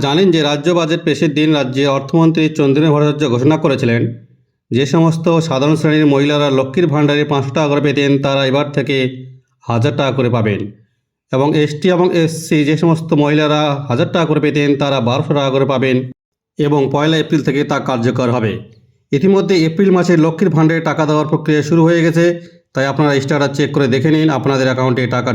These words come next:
ঢুকলো কি ঢোকেনি। স্ট্যাটাস চেক করার জন্য সবার প্রথমে আপনারা চলে যাবেন Google Chrome-এ। Google Chrome-এ গিয়ে টাইপ করবেন লক্ষ্মীর ভাণ্ডার। লক্ষ্মীর ভাণ্ডার টাইপ করে সার্চ অপশনে ক্লিক করবেন। এরপরে যে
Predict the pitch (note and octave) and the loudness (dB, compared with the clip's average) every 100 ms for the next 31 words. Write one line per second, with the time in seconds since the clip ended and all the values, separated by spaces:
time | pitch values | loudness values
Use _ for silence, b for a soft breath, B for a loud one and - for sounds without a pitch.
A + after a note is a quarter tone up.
0 | A#2 C3 B2+ B2 B2+ A2 A#2 C3 A#2+ A#2+ | -2 0 0 0 -2 0 0 0 0 -2
1 | A#2 _ _ _ - C3 D#3+ E3+ D#3+ D#3 | -10 _ _ _ -8 -4 0 0 0 -2
2 | D#3+ E3 D3+ E3 E3+ D3+ D3+ D3+ D#3+ D3+ | 0 0 2 2 2 0 0 0 2 0
3 | - D3+ D3+ D3 C#3+ D3 C3+ C3+ D3+ D#3+ | 2 0 2 2 2 2 2 2 2 2
4 | E3+ E3 F#3+ G#3 A#2+ A#2+ D3 D3+ D3 D3 | 4 4 2 -2 -4 0 0 2 2 2
5 | C#3+ C#3+ C#3+ C3+ C3+ C#3 C3+ C3+ A#2+ B2+ | 0 0 0 -2 0 0 2 2 2 0
6 | B2 - C3+ A2 A#2+ A#2+ A2+ - - - | -2 -2 0 0 2 2 2 -2 -6 -14
7 | _ _ _ _ B2+ B2+ D#3+ D#3+ D#3 D3+ | _ _ _ _ -4 0 2 2 2 0
8 | C#3+ D3 D#3+ D3+ D3 C#3+ C#3 D3+ D3+ D3+ | -2 -2 0 0 0 -2 -2 -2 2 0
9 | D3 C#3+ C#3+ D3 C#3+ D3 C3+ C#3 D3 C#3 | 0 -4 -2 -2 0 2 2 0 0 0
10 | B2 | 0